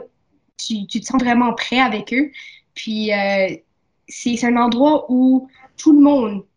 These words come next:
tout le monde, absolument tout le monde dans l'université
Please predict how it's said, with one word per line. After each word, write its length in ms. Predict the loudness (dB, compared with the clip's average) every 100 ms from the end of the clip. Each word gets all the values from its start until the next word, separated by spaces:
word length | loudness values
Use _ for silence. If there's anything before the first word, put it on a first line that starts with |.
| -8
tout 160 | 2
le 80 | 4
monde, 320 | 4 -2 -6 -10 _ _ -12
absolument 480 | -10 -4 0 2 2
tout 180 | 2 4
le 60 | 6
monde 280 | 4 2 -2 -12 -8
dans 80 | -2 0
l'université 800 | 0 -2 -4 -6 -8 -6 -6